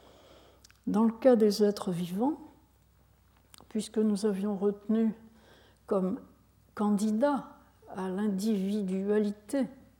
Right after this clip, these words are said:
parmi les êtres vivants, les cellules, les organismes, les espèces,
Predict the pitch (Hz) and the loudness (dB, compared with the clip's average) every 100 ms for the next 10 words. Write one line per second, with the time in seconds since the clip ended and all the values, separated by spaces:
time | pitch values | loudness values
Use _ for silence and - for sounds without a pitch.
0 | _ 214 185 202 196 190 220 214 202 190 | _ -6 -2 0 0 0 -2 -4 -8 -4
1 | 190 208 226 - - - - - - - | -4 -2 -4 -6 -20 -20 -20 -20 -20 -4
2 | 185 170 - 233 277 277 175 - 208 170 | -2 2 6 6 6 2 -2 -6 -6 -2
3 | 180 202 214 233 277 320 - 196 175 170 | 0 0 2 4 2 0 -8 -6 -2 2
4 | 202 - 285 294 - - - | 0 0 -4 -4 -6 -8 -12